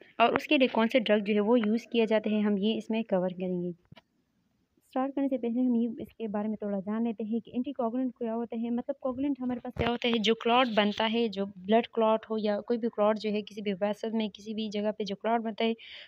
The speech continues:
तो उसके रिमूव करने के लिए जो थेरेपी किए जाते हैं तो हमारे पास एंटीकोगुलेंट कहलाते हैं। fibrinolytic हमारे पास क्या होते हैं, फेब्रिन की वजह से जहाँ पे क्लॉट बनता है, फेब्रिन की वजह से क्लॉट बनती है, तो वो फेब्रिन को किस तरह हम जो है वो स्टॉप करते हैं ताकि क्लॉटिंग ना बने, तो उसके लिए जो ट्रीटमेंट की जाती है, जो थेरेपी की जाती है वो हमारे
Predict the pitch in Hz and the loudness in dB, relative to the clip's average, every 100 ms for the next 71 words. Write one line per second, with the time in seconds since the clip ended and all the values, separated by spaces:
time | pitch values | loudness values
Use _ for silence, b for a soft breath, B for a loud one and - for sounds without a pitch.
0 | B 285 302 - 285 240 247 247 240 240 | B 2 2 4 4 6 4 2 2 0
1 | - 240 233 208 214 226 247 254 220 233 | 0 0 0 0 -2 2 2 -2 -2 0
2 | 214 214 220 214 208 208 214 208 208 214 | 0 -2 -2 -2 -2 -2 -2 -2 -4 -4
3 | - 247 226 233 226 220 214 220 214 262 | 0 0 2 -2 0 0 0 -2 0 2
4 | 277 277 254 240 247 240 233 226 226 - | 4 4 2 0 -2 0 -2 -2 -4 -4
5 | 233 233 247 b b _ _ 262 240 220 | -6 -4 -8 b b _ _ 4 4 6
6 | 302 285 226 220 254 262 254 202 233 247 | 4 4 2 4 2 4 2 2 0 0
7 | 262 226 226 214 208 220 185 190 190 220 | 0 0 2 2 4 2 0 -2 -2 -2
8 | 226 214 196 254 240 226 233 226 190 196 | -2 0 0 0 0 0 0 0 2 2
9 | 220 247 240 - 220 196 285 311 240 214 | 0 -2 -2 -2 -2 4 4 4 2 0
10 | 185 233 233 B B - 262 254 294 - | 2 2 2 B B 0 0 2 -2 0
11 | 220 208 220 220 202 208 202 233 - - | 2 2 2 0 0 0 2 0 -2 -4
12 | 233 254 254 240 208 214 226 202 - - | 0 0 0 -2 0 -2 -2 -4 -4 -2
13 | 190 190 247 247 226 226 220 - 226 220 | 0 2 2 2 0 -2 -4 -6 -2 -2
14 | 202 202 - 190 233 226 226 220 214 214 | -2 -4 -4 -4 -4 -4 -4 -4 -4 -4
15 | 202 202 196 226 233 226 220 208 208 | -4 -4 -4 -4 -4 -2 -2 -2 -4